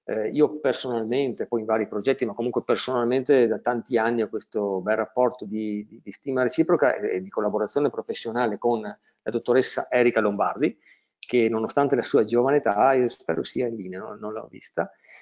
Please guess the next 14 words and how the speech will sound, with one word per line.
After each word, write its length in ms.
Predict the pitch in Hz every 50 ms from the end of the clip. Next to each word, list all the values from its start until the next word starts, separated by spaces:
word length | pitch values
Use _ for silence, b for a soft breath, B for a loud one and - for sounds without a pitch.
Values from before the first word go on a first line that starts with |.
| B B -
eh, 260 | 131 135 135 127 117
nonostante 340 | 123 131 131 147 160 180 170
la 60 | 147
sua 100 | - 147
giovane 260 | 139 147 135 143 147
età, 420 | 143 143 123 123 131 131 123 - -
ha, 340 | 110 110 110 107 - - -
vanta 500 | 117 110 117 113 - 120 117 117 - 101 -
già 140 | 123 117
un'esperienza 840 | - 123 123 117 - - - - 120 117 110 110 107 - 117 110 107 -
incredibile 520 | 117 107 - 104 98 110 117 120 113 110
nel, 240 | 104 98 95 95 95 98 98 101 104 98
nel 160 | 95 98 95
campo, 580 | - - 107 101 101 - - 101 95 92 -